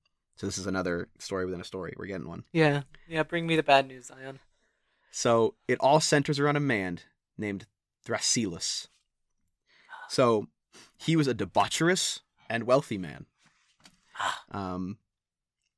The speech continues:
Speaker 1: he had wanted to marry Charite for years and years and years, but she had refused him every time. Uh, Thrasyllus had arrived at the wedding of Charite and Telepolemus and, uh, had faked jubilation. He was, like, so excited. He was like, "Oh, man,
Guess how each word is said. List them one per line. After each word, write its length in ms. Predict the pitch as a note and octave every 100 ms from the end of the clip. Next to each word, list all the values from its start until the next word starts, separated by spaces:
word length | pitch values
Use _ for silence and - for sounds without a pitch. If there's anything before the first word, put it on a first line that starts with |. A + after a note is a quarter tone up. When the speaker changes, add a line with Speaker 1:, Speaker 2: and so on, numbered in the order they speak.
| _
Speaker 1:
he 120 | -
had 80 | F3+
wanted 240 | G#3+ G#3 F#3+
to 60 |
marry 240 | F3 D#3+ C#3+
Charite 480 | E3+ D3 A#2+ G#2
for 100 | -
years 560 | G2+ G#2+ C#3 D#3+ E3 C3+
and 100 | A#2+
years 220 | B2 A#2+
and 100 | A2+
years, 280 | A2+ F#2+ -
but 80 | -
she 140 | - A#2
had 80 |
refused 400 | G2+ - D#3 D3+
him 80 | A2+
every 160 | G2+ G2
time. 300 | F#2+ - A2 _ _ _ _ _ _ _ _ _ _ _ -
Uh, 380 | G#2+ G2+ G2 F#2+ - _ _
Thrasyllus 680 | B2+ - G#3 D#3+ A2 - - _ _ -
had 200 | A#2 A2+
arrived 320 | A2+ G2+ A#2
at 60 | E3+
the 80 | G#3
wedding 340 | G#2+ G2+ D3+ -
of 120 | G#2+
Charite 520 | - G#2 G#2 G#2+ A2 A2
and 80 |
Telepolemus 720 | A2 A#2+ A2+ A2 G2 F#2 - - _ _ _ _ _ _ _ -
and, 320 | A2 A2+ A2
uh, 180 | F#2 G#2+
had 180 | B2+ A#2+
faked 360 | - D3 - -
jubilation. 460 | A#2+ A#2+ B2+ C#3 G#2+
He 40 |
was, 60 | G2
like, 100 | -
so 200 | - G#2
excited. 260 | - G2
He 40 | G2
was 80 | G2
like, 120 | A2
"Oh, 160 | G#2+
man, 260 | G#2 A2